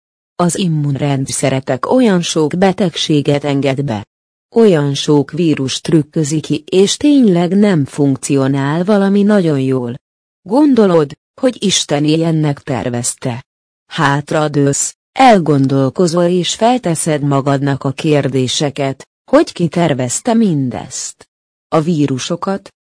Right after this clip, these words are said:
melyek gyakran látszólag máról holnapra jelennek meg a bolygón és olyan gyorsan elterjednek, és az emberi test még csak fel sem tudja ismerni őket.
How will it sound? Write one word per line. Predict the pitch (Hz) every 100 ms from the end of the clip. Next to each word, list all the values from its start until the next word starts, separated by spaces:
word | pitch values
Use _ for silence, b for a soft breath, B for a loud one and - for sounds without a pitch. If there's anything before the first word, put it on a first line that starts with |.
| _
melyek | 269 294 285 226
gyakran | 180 233 - 180 160
látszólag | 156 139 - - 196 196 196
máról | 185 165 147 147
holnapra | 147 165 165 170 214 214 165 151
jelennek | 143 131 123 127 127 -
meg | 151 143
a | 139
bolygón | 131 127 117 143 151
és | 170 - 156 -
olyan | 202 214 214 190
gyorsan | 196 165 147 165 170
elterjednek, | 208 214 - 151 143 143 131 135 131 -
és | - 143 -
az | 160 -
emberi | 226 180 160 147
test | 143 208 175 -
még | 214 208
csak | - 185 175
fel | - 240 247
sem | 214 139 127
tudja | - 180 156 151
ismerni | 147 135 - 143 131 139 139
őket. | 147 147 - - -